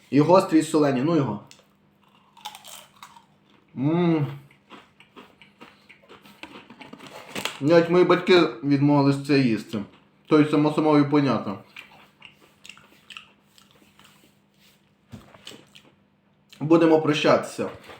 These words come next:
Ось тільки я залишив на YouTube шортик. Хто хоче, кому цікаво, переходьте, дивіться, то і так більше активу там буде. Та ось так. А це відео, я бачу, до двадцяти хвилин ми вклалися.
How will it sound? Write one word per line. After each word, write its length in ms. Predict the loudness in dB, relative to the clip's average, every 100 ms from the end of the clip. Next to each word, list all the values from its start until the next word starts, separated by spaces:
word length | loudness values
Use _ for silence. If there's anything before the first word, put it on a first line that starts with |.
| -4
Ось 140 | -2
тільки 320 | 2 2 4 2
я 100 | 2
залишив 460 | 2 0 2 2
на 60 | 2
YouTube 300 | 2 0 -2
шортик. 500 | 4 4 4 -2 -8 -20 -20 -20 _ -20 -6
Хто 200 | 0 2
хоче, 340 | 4 2 2
кому 240 | -2 -4 -6
цікаво, 340 | 0 2 2
переходьте, 500 | 0 0 2 2 2
дивіться, 520 | 2 4 4 4 0
то 120 | 2 2
і 40 |
так 280 | 2 0 0
більше 220 | -6 -6
активу 320 | -2 0 0
там 220 | -2 -4
буде. 240 | -2 -2 0
Та 300 | 0 -2 -4 -20 -20 -10
ось 180 | -6 0
так. 240 | 2 2 0
А 40 |
це 140 | -2
відео, 260 | 0 4 6
я 120 | 6
бачу, 300 | 4 2 0
до 260 | 2 2 0 -6
двадцяти 400 | 0 0 2 0
хвилин 300 | 0 -2 -2
ми 80 | -4
вклалися. 560 | -2 -2 -2 -4 -10